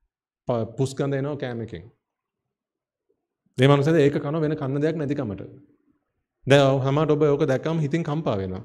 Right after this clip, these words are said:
වෙන්න පුළුවන්. මම අහන්නේ පින්වතුනේ ඔන්න ඔය කියන සිටුේෂන් එකේ නිවන නැති රූපේ මට කියන්න කෝකද කියලා. තියෙනවද එහෙම එකක්?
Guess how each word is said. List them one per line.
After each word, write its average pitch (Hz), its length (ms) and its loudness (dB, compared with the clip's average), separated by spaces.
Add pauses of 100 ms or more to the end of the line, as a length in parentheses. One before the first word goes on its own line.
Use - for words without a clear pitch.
(480)
වෙන්න 131 160 0
පුළුවන්. 117 300 -2 (140)
මම 135 200 4
අහන්නේ 147 300 2
පින්වතුනේ 143 320 -2
ඔන්න 143 260 -2
ඔය 175 120 -2
කියන 175 200 -4
සිටුේෂන් 151 540 -4
එකේ 107 260 -4 (360)
නිවන 139 360 4
නැති 160 240 0
රූපේ 156 260 0
මට 165 140 -4
කියන්න 160 220 -4
කෝකද 147 280 -4
කියලා. 135 280 -10 (1400)
තියෙනවද 139 260 2
එහෙම 110 160 -4
එකක්? 90 120 -10